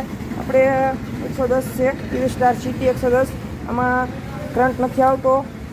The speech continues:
ને બંધ થઈ ગઈ છે, પાવર પણ નથી આવતો. જોઈ શકો છો તમે, આપણે આમાં ચેક કરવાથી જોવાના છીએ, પાવર આવતો નથી આમાં. તમે જોઈ શકો છો, આપણે તમને હમણાં દેખાડશું, પાવર આવતો નથી. આપણે આનું વાયરિંગની કમ્પ્લીટ જોવાનું છે. જોઈ શકો છો, આપણે વાયર કાઢી નાખ્યો છે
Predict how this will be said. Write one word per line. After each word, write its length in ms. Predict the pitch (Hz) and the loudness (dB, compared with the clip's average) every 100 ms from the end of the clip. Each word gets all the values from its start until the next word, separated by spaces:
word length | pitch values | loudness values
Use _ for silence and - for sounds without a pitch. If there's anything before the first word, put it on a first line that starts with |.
| - | -8
ને 140 | 208 233 | -4 -2
બંધ 260 | 208 254 233 | -2 -2 0
થઈ 140 | 254 | 0
ગઈ 100 | 254 | 0
છે, 100 | 247 240 | 0 4
પાવર 180 | 247 254 | 4 4
પણ 160 | 254 247 | -2 -2
નથી 160 | 247 | -2
આવતો. 140 | 240 240 | -2 -2
જોઈ 220 | 220 240 | -2 -2
શકો 160 | 247 | -2
છો 180 | 233 233 | 0 -2
તમે, 240 | 233 226 233 - - - - - | -2 -2 -2 -4 -6 -6 -6 -6
આપણે 180 | 240 240 | 0 2
આમાં 260 | 247 247 233 | 4 2 0
ચેક 160 | 254 247 | -2 0
કરવાથી 380 | 254 247 240 202 | 0 0 -4 0
જોવાના 320 | 233 247 226 240 | 0 0 -2 -2
છીએ, 200 | 254 254 226 - - - | -4 -4 -6 -8 -6 0
પાવર 280 | 233 254 240 | 2 4 2
આવતો 280 | 254 262 | 2 0
નથી 280 | 247 262 262 | 0 0 0
આમાં. 240 | 247 240 233 | 0 -2 -4
તમે 160 | 233 202 | -4 -4
જોઈ 160 | 233 | -4
શકો 160 | 247 247 | -4 -4
છો, 120 | 233 233 | -2 -2
આપણે 220 | 226 220 | -2 -4
તમને 260 | 226 226 | -2 0
હમણાં 260 | 226 226 220 | 2 2 2
દેખાડશું, 420 | 220 233 220 226 | 2 0 0 -2
પાવર 240 | 208 208 226 | 2 2 4
આવતો 220 | 220 233 | 2 0
નથી. 220 | 220 226 226 | -2 0 0
આપણે 200 | 226 220 | 0 0
આનું 220 | 220 220 | 2 2
વાયરિંગની 440 | 190 214 226 214 220 | 2 2 2 0 0
કમ્પ્લીટ 380 | 214 214 214 165 | 0 0 -2 0
જોવાનું 360 | 196 220 220 | 2 2 2
છે. 140 | 220 233 220 - - - - - - - - - - - - - - - - - - - 101 - - | 2 0 0 -6 -6 -6 -4 -4 -4 -6 -6 -6 -6 -4 -2 -2 -2 0 -2 -2 -4 -4 -4 -4 0
જોઈ 160 | 196 214 | 2 4
શકો 140 | 220 220 | 4 2
છો, 100 | 214 | 2
આપણે 220 | 202 208 175 | 2 2 2
વાયર 160 | 190 190 | 0 0
કાઢી 200 | 190 208 | 0 0
નાખ્યો 200 | 214 220 | 0 -2
છે 80 | 214 | 0